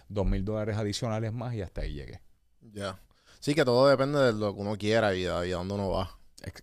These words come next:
Speaker 1: correcto.
Speaker 2: Y a, y a gente, ¿sabes? Mayormente ahora con, con, porque sé que das one-on-ones y,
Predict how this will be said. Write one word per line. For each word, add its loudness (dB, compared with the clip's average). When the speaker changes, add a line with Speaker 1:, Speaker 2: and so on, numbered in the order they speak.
Speaker 1:
correcto. -4
Speaker 2:
Y 0
a, 4
y 2
a 4
gente, 4
¿sabes? 6
Mayormente 6
ahora 4
con, -6
con, -10
porque -6
sé -2
que 2
das 4
one-on-ones 0
y, -2